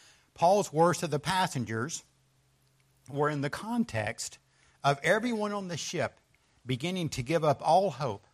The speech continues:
of being saved, of even being, of even sur-, surviving this great storm. So after sharing with them, he says in verse twenty-five, they need to keep up their courage.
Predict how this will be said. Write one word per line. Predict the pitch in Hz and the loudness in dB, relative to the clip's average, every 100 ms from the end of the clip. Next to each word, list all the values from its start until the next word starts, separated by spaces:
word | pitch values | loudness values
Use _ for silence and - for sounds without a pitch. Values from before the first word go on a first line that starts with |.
| _ _ - | _ _ -12
of | 120 | -8
being | 147 139 123 | -6 -6 -6
saved, | - 135 123 95 - _ _ _ _ _ _ | -6 -4 -4 -8 -14 _ _ _ _ _ _
of | 127 143 | -8 -6
even | 151 143 | -4 -6
being, | 139 139 127 | -6 -6 -8
of | - 120 | -8 -6
even | 151 135 | -6 -6
sur-, | - 143 139 | -6 -8 -8
surviving | - 156 117 131 139 143 110 85 _ _ _ | -6 -6 0 0 0 -4 -8 -16 _ _ _
this | 104 123 | -6 -4
great | 120 123 110 | -2 -2 -2
storm. | - 117 107 85 82 _ _ _ _ _ _ _ _ _ | -6 -6 -8 -10 -16 _ _ _ _ _ _ _ _ _
So | - | -6
after | 156 175 175 143 | 0 2 2 -2
sharing | - 202 226 196 165 | 0 0 0 0 2
with | 202 - | 0 0
them, | 120 113 | -4 -4
he | 117 | -4
says | 120 147 139 | -2 0 0
in | 135 120 | 0 0
verse | 156 | -2
twenty-five, | 156 165 180 156 120 110 107 - _ _ _ _ _ _ | -2 -4 -4 0 0 2 0 -6 _ _ _ _ _ _
they | 127 | -8
need | 151 123 | -6 -6
to | |
keep | 117 151 147 | -6 -6 -2
up | 139 | -4
their | 127 | -4
courage. | 113 117 92 85 - | -6 -6 -6 -8 -16